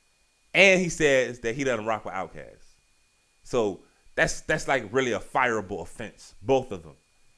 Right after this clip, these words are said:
I don't know anybody who doesn't rock with the Clipse. Laura Willing, Slim, come on, bro. You know, you, you, you got, you gotta reassess your, you gonna have to reassess your whole lifestyle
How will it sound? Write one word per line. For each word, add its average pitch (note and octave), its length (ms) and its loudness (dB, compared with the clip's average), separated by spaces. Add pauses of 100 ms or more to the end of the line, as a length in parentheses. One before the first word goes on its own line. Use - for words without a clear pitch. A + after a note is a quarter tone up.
(180)
I G#3 120 8
don't A3 140 4
know D#3+ 220 2
anybody C#3+ 460 0
who B2+ 100 -6
doesn't A#2+ 240 -4
rock A#2 200 -4
with F#2+ 100 -14
the F#2+ 60 -14
Clipse. - 440 -12 (360)
Laura D3 240 4
Willing, G3 440 4 (540)
Slim, G2+ 300 -8
come G#2+ 140 -12
on, E2+ 180 -10
bro. D#2 280 -12 (640)
You G#2+ 140 -12
know, G2 220 -10 (460)
you, A2+ 400 -14
you, A2 100 -12
you A2 160 -12
got, G2+ 200 -8
you A2 100 -12
gotta G#2+ 200 0
reassess A2+ 500 -4
your, G#2 80 -12 (420)
you C3+ 120 -4
gonna C#3 140 6
have C3 140 0
to B2+ 60 -4
reassess C3 460 0
your B2 100 0
whole A#2+ 160 4
lifestyle A2 680 0